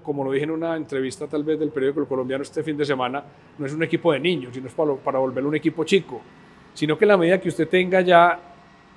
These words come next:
el ingreso de algunos jugadores que usted fomente y venda,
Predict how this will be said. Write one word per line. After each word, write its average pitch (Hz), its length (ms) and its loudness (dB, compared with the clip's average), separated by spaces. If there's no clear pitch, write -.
el 160 200 4
ingreso 165 680 2
de 151 160 4
algunos 147 320 2
jugadores 156 420 2
que 156 80 -8
usted 147 240 -2
fomente 170 460 0
y 170 140 0
venda, 160 440 0